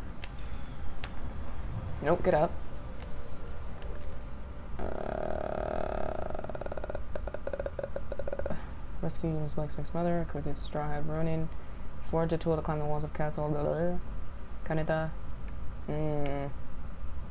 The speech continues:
Investigate the home by the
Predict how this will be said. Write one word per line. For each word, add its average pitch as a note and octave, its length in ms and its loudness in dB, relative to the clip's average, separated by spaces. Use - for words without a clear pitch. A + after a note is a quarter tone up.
Investigate E3+ 420 4
the E3 60 0
home D#3 540 4
by D3+ 420 2
the D3 460 2